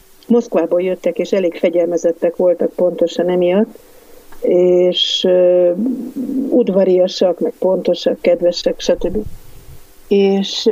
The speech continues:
egyszer csak megkérdezték tőlem, látták, hogy, ö, azt mondták, nagyon informatív vagyok, ez egy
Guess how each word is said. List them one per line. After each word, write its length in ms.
egyszer 300
csak 200
megkérdezték 680
tőlem, 460
látták, 460
hogy, 260
ö, 160
azt 140
mondták, 280
nagyon 260
informatív 800
vagyok, 480
ez 140
egy 260